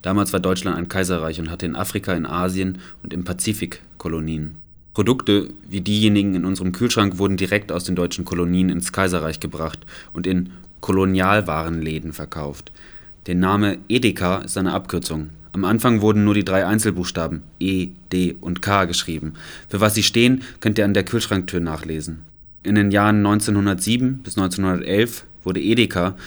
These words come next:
zu einem großen Unternehmen umgebaut. Nun wurde aus den drei Buchstaben das Wort Edeka.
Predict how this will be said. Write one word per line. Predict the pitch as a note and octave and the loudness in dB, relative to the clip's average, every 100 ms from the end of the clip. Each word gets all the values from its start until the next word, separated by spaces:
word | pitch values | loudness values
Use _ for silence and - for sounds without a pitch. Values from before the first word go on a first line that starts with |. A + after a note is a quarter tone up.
| - - | -18 -4
zu | G2 | 0
einem | G2 | 0
großen | F#2 G2+ A2 | 2 2 4
Unternehmen | G2 G2 F#2+ F#2+ | 2 2 2 2
umgebaut. | F#2+ F#2+ F2 D2+ D#2 - - - - - | 2 2 0 -2 -4 -10 -20 -20 -16 0
Nun | G#2+ C#3+ A#2 | 4 6 6
wurde | G#2+ F#2+ | 4 4
aus | F#2 | 2
den | G2 | -2
drei | F2+ F#2 | 0 0
Buchstaben | F#2 - A2 - F2+ F2+ | 0 -2 -4 -2 0 0
das | F2 F2+ | -2 0
Wort | F#2 F2+ - | 0 -2 -2
Edeka. | G2 F2 E2+ D#2 | -4 -2 -4 -6